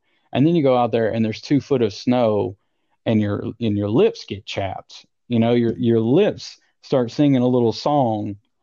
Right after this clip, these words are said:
'cause they're so dry and the wind that blows on 'em, you know, plays, like, an auto-tune version of your real voice. So I think that, uh, my version and thoughts on cold have definitely changed in the last,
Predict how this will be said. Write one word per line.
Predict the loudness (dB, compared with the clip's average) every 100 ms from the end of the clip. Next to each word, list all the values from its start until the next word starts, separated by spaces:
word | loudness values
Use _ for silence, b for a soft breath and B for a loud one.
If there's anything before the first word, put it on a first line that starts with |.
| _ _
'cause | -4 -2
they're | -2
so | 0 0 0
dry | 0 2 2 0
and | -2
the | -6
wind | -4 0 0
that | -2
blows | 0 0 0 -2
on | -4 -4
'em, | -6 -8 _ _ _ -8
you | -4
know, | -4
plays, | 0 0 0
like, | -6
an | -6
auto-tune | 0 0 0 -6 -10 -4
version | -4 -4 -8 -12
of | -12
your | -12
real | -8 -6
voice. | -6 -6 -6 -8 -20 -20 _ _ -18 -10
So | -2 0 0 -4 -8 _ _ _ -4
I | -2 0
think | 2 2 2
that, | 2 0 -4 -10 _ _ _ -4
uh, | 0 0 0 -2
my | 0 0
version | 2 2 0 2 2 4 2 -2
and | -2 0
thoughts | 2 2 -2
on | -6 -4 -4
cold | -2 0 0 0 -2 -8 -20 -6
have | -6 -2
definitely | 0 0 0 -4 -4
changed | -4 -2 -2 0 -2 -6 -12 -20 _ _ _ _
in | -4 -2
the | 0
last, | 0 0 -2 -6 _